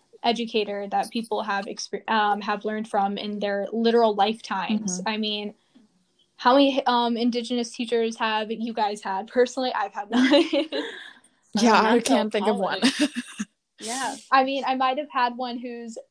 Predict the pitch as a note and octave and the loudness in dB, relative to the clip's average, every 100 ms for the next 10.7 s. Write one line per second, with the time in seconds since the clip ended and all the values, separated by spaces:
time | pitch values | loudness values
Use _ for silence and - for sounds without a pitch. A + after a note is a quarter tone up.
0 | - A3+ A#3+ B3 - A#3+ A#3 A#3 A#3 B3+ | -12 -2 0 0 -2 -2 0 -2 -2 -2
1 | A#3 A3+ A3+ A3+ - A3+ A3 - - B3 | -2 -2 -4 -2 -2 0 2 0 0 -6
2 | A3+ A3+ A3+ - - A3 A3 A3 A#3 B3+ | -2 0 0 -4 -8 -6 -4 0 4 4
3 | B3+ A#3+ A#3 A#3 A#3+ A#3 C4+ D4 C#4+ C4+ | 4 2 0 0 0 0 2 4 2 2
4 | - A3+ A3 A3+ C#4 C#4+ - G4+ G4+ D5+ | -2 -4 -8 -10 -10 -12 -12 -6 -2 -2
5 | D#5 D#5 - - - - - C4+ A#3+ - | -2 -4 0 2 0 -2 -4 -4 2 4
6 | G3 - A3 C#4 G#4 G4 D#4 B3 D#4+ - | 4 4 2 0 -2 -4 -4 -4 -4 -4
7 | C#4+ - - - - - - - D4 - | -12 -12 -10 -10 -10 -14 -4 2 4 4
8 | - - A4+ E4 - - D#5+ - - - | -2 -2 -2 -2 -4 -8 -12 -14 -20 -20
9 | - _ - - C#5+ - _ - A#4+ A4 | -20 _ -14 -12 -12 -14 _ -12 -10 -4
10 | C5+ A4+ - A3 A3 D4+ C#4+ | -2 -2 -2 -2 0 0 -4